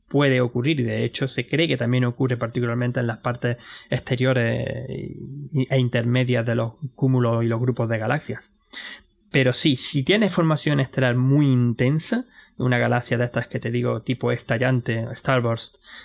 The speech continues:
que con mucha emisión, que parece una nebulosa gigante, míralo con detalle porque lo más seguro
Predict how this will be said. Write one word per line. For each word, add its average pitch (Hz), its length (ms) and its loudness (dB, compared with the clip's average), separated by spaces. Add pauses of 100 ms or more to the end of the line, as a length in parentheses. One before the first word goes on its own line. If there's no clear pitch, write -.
(180)
que 120 1120 0
con 127 180 2
mucha 139 420 2
emisión, 127 380 2
que 160 120 -2
parece 135 200 0
una 131 60 4
nebulosa 123 320 2
gigante, 127 420 0 (520)
míralo 190 440 4
con 180 140 2
detalle 170 400 2
porque 135 300 0
lo 120 100 4
más 170 180 2
seguro 190 460 2